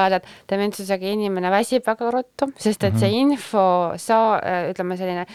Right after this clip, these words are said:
Speaker 1: infovoolavus, mis talle tuleb, äh, kõik räägivad, laps-, last-, lapsed, äh, kilkavad. Äh, ta peab, äh, seda nagu, sellega toime tegelikult tulema ja,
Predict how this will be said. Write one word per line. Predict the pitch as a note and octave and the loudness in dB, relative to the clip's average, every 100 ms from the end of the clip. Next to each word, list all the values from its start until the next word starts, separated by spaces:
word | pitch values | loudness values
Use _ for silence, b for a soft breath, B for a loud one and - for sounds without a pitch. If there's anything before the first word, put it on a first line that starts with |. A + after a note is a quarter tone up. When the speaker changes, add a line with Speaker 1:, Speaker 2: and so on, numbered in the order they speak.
| B B F3+ - | B B -10 -4
Speaker 1:
infovoolavus, | A3 A#3 G#3 G3+ B3 A#3+ F#3+ E3 F3+ | -4 -2 -2 2 4 6 4 0 -4
mis | F#3 F3+ | -6 -4
talle | G3 F3+ | -2 -2
tuleb, | F3 G#3+ G#3 F3+ F3+ - | -4 -2 0 0 -2 -4
äh, | E3+ E3+ F3 | -2 -2 -2
kõik | G3 A3 - | 0 -2 0
räägivad, | G3+ G3+ G#3 F#3+ F3+ F3+ F3 E3+ | 2 2 2 -2 -4 -4 -6 -6
laps-, | E3+ G#3 G#3 - | -2 -2 -2 -2
last-, | G3 G#3 - | -2 -2 -4
lapsed, | G3+ G#3+ - F#3+ F#3 F3+ | -2 -2 -2 -4 -4 -6
äh, | F3 F3 F3 F3+ | -4 -4 -8 -6
kilkavad. | G#3 G3+ - F3 E3+ - B B B B B B B B | -4 -4 -6 -8 -6 -8 B B B B B B B B
Äh, | F3+ F#3 F#3 | 0 2 0
ta | G3 | 0
peab, | G3+ A#3+ B3+ - | 2 4 4 4
äh, | G3 F#3+ F#3+ F#3 F#3 - - - | 2 4 2 0 -2 -10 -12 -8
seda | F#3 F#3+ F#3+ F#3 - - | -2 0 2 0 -2 -4
nagu, | F#3+ F#3 F#3+ F#3+ F#3 | -4 -4 -4 -4 -4
sellega | G#3 G3 G3 | -2 0 2
toime | G#3+ G#3+ E3+ | 4 2 2
tegelikult | F3 F3 D#3 D#3+ E3+ - | -2 -2 -4 -4 -8 -2
tulema | G3 F#3 F3 E3+ E3 | 0 2 0 -2 -2
ja, | E3+ | -2